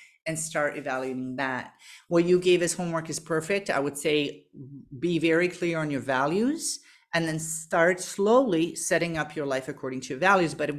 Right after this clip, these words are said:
I think we've stressed out very much early on when we talked about food is nothing drastic, no restrictions, deprivations, and nothing drastic will ever work.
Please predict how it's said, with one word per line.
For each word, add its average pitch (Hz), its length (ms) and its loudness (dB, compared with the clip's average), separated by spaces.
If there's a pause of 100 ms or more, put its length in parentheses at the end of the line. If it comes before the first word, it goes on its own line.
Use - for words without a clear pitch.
I 151 120 -4
think 220 380 0
we've 180 220 -2 (200)
stressed - 480 2
out 156 280 2
very 202 200 2
much 170 240 0
early 160 240 0
on 147 240 -4
when 143 260 -4
we 143 80 -8
talked 139 300 -8
about 135 240 -8
food 190 240 2
is 151 180 -2 (340)
nothing 160 640 2
drastic, 151 840 0
no 143 100 -6
restrictions, 208 720 0
deprivations, 160 760 -2
and 147 80 -4
nothing 147 300 -4
drastic 143 460 -2
will - 200 -14
ever 165 240 6
work. 131 360 0